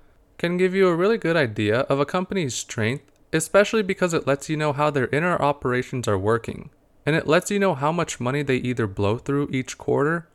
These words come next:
or how much they manage to make. And this is all based on the core of their operations. So this is what keeps their engine running.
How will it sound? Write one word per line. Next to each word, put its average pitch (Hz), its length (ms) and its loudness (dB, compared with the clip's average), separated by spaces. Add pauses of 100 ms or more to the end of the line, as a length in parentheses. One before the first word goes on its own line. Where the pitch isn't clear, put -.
or 170 180 2
how 175 160 2
much 180 240 -2
they 165 140 0
manage 135 360 -4
to - 140 -6
make. 101 400 -6 (280)
And 143 140 0
this 160 140 0
is 156 120 0
all 180 220 4
based 143 340 2
on 147 120 -2
the 117 60 0
core 147 340 2
of 131 120 -2
their 120 200 0
operations. 104 960 -4 (320)
So - 160 0
this 151 280 0
is 170 160 0
what 143 180 0
keeps - 260 -4
their - 240 -2
engine 110 300 0
running. - 360 -4